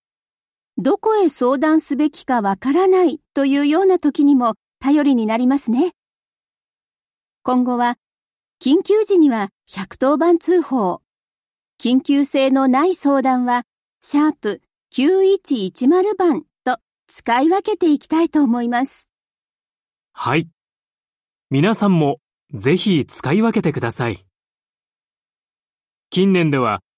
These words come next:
Speaker 2: 通報のあり方も多様化してきていて、事件の現場の映像を使った通報、百番映像通報システムという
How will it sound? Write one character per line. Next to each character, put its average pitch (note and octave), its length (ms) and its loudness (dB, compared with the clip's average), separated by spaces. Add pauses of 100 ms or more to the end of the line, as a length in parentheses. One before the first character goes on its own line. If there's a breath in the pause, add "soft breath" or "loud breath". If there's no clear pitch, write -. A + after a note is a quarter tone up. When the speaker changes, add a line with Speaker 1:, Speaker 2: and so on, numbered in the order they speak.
(280)
Speaker 2:
通 F#3+ 280 -2
報 A3 260 2
の G3+ 260 2
あ F#3+ 60 0
り G#3 80 0
方 G3+ 240 -2
も B2+ 240 0
多 - 200 -10
様 A#2+ 240 -2
化 D#3 140 -4
し - 80 -8
て D#3 140 -2
き - 100 -10
て B2 140 -2
い G#2 80 -6
て、 G2+ 260 -6 (960)
事 C3 200 -2
件 E3 260 0
の C3+ 100 0
現 B2 300 0
場 D#3+ 100 0
の D#3+ 180 0
映 D#3 140 0
像 D3+ 220 2
を D3+ 100 2
使 - 200 -10
っ C#3 60 -4
た C#3 240 -6
通 B2 360 -4
報、 G#2+ 400 -4 (720)
百 C#3 340 -6 (260)
番 A#2+ 380 -2
映 C#3+ 220 0
像 G#3+ 260 -2
通 G#3+ 260 -2
報 G3 220 0
シ G3+ 180 -4
ス - 80 -8
テ F#3+ 80 -2
ム D3+ 120 -2
と C3+ 160 -2
い A2+ 200 -2
う G2+ 100 -10